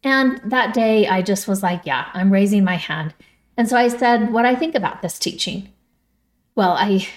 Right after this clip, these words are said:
didn't say exactly what I thought. I think I softened it a little bit. But what I said was that I think this is one of the biggest myths in Christianity, and that there are treatment centers all over this world filled with people who got more than they could handle.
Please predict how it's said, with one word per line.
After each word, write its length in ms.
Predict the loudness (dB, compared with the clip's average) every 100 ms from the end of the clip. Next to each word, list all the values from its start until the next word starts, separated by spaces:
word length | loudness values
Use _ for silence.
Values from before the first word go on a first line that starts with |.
| -10 -2
didn't 200 | 0 2
say 180 | 0 -2
exactly 500 | -2 -4 -2 0 2
what 120 | 2
I 120 | 2
thought. 260 | 2 2 2
I 120 | 0
think 200 | 0 0
I 180 | 2 0
softened 680 | -2 -2 0 0 0 2 2
it 140 | 4
a 80 | 4
little 220 | 4 4
bit. 400 | 4 2 0 -6 -14 _ _ _ _ _ 0
But 160 | 2
what 120 | 2
I 140 | 2 0
said 360 | 0 0 2
was 200 | 2 2
that 140 | 2 0
I 100 | 0
think 280 | 0 -2 0
this 180 | -2
is 120 | 0 0
one 140 | 0
of 80 | 0
the 80 | -2
biggest 440 | 0 0 0 0
myths 280 | 0 -2 0
in 120 | -2
Christianity, 880 | -2 -4 -2 -2 -2 -2 -6 -10 _ _ _ _ _ _ _
and 200 | -2 2
that 220 | 0 -2 -10 _
there 460 | -2 2 4 2 2
are 120 | 0
treatment 480 | 0 -2 0 0 0
centers 420 | 0 0 0 -2 0
all 300 | 2 4 4
over 220 | 4 2
this 200 | 2 0
world 800 | 0 2 2 4 2 0 -4 -10 _ _ _ _ _ _ 2
filled 320 | 4 4 2
with 160 | 0
people 340 | 0 -2 0 0
who 120 | 0
got 200 | 0 2
more 220 | 2 2
than 140 | 2 0
they 120 | -2
could 160 | -4
handle. 440 | -6 -8 -8 -12